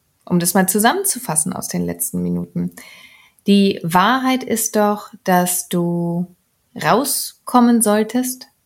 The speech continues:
aus dem Feedbackwunsch von anderen. Das ist erst einmal die Wahrheit. Möchtest du mehr Selbstbewusstsein haben? Möchtest du dich weniger mit anderen vergleichen?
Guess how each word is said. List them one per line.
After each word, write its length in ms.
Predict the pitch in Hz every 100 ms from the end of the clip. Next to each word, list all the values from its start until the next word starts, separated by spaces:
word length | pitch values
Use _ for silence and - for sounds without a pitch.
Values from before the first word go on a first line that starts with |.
| -
aus 240 | 175 -
dem 480 | - 185 180 185 180 - _ _ _ _ _ _ _ _ _ _ _ _ _ - -
Feedbackwunsch 680 | - 254 254 208 208 214 220
von 160 | 277
anderen. 440 | 294 175 - - - _ _ -
Das 160 | 190
ist 100 | 190
erst 180 | 196 208
einmal 160 | 233 240
die 100 | 240
Wahrheit. 380 | 180 175 - -
Möchtest 320 | 190 202 -
du 40 |
mehr 120 | 196
Selbstbewusstsein 800 | 180 240 - 254 233 226 233 220
haben? 320 | 214 220 240 -
Möchtest 560 | 180 180 180 180 -
du 60 | 180
dich 240 | 175 170
weniger 340 | 170 214 262 254
mit 160 | 247
anderen 300 | 214 196 196
vergleichen? 720 | 196 202 165 160 - 214 -